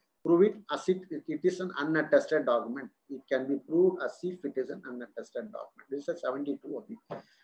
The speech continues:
Evidence Act says. Seventy-three already I said, it's compared to section sixty-seven of the Evidence Act, the signature, proving the signature, proving the handwriting, proving the seal.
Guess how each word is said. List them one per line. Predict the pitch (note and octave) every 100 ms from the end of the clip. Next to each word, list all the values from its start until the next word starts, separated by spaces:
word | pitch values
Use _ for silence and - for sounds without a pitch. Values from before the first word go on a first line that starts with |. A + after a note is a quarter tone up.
| - B2
Evidence | A#2 A2 -
Act | - -
says. | - - _ _ _ _ _
Seventy-three | - F3 G#3 G3 F#3+ G3
already | D#3+ D#3+ E3+ D3+
I |
said, | B2 A2+ -
it's | -
compared | - C#3+ F3 F3
to | E3+
section | C#3 - C3
sixty-seven | - - - - F#3+ F3 E3
of | D3+
the | C#3
Evidence | C#3 C#3+ -
Act, | C3+ D#3+ - _ _
the | C3
signature, | C3 C#3+ D3 E3 D#3+ C3 -
proving | E3+ F3
the | D3
signature, | C#3 C#3 C#3+ C#3 C#3+ C#3+ - _ _ - -
proving | D#3 E3+
the | D#3
handwriting, | B2+ C3 C#3+ D3 C#3+ C#3 -
proving | D3 D#3
the | C#3
seal. | - - F#3+ F3+ -